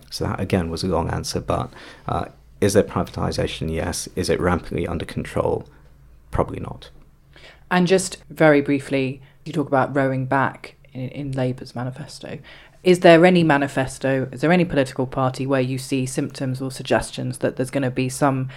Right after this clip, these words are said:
Speaker 2: vast rowing forward of privatisation?
Speaker 1: No, no, at least not from the three main parties. Actually, they, if you look at competitive tendering, uh, again, the strange things that are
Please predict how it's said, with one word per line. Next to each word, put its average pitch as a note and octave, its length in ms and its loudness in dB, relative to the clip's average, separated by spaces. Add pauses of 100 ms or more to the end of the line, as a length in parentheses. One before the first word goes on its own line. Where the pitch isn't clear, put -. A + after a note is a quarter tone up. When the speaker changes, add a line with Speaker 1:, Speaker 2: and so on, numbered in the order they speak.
(140)
Speaker 2:
vast C3 360 2
rowing B2+ 280 4
forward G#2 380 -4 (140)
of A2+ 120 -12
privatisation? B2+ 800 -6 (380)
Speaker 1:
No, D#2 420 -8 (140)
no, E2+ 320 -2
at - 80 4
least C#3 220 6
not D#3+ 140 8
from B2+ 140 8
the F#2 60 4
three A2 400 6
main F#2 240 4
parties. G2 440 0
Actually, - 300 2
they, F#2+ 280 6 (180)
if - 140 -10
you G#2+ 60 2
look G2 160 0
at - 60 -20
competitive - 540 -2
tendering, F#2 600 2 (360)
uh, - 200 -2
again, B2 420 -2 (240)
the F2 100 -6
strange G2 380 0
things E2+ 200 -4
that E2+ 120 -4
are D#2 240 -4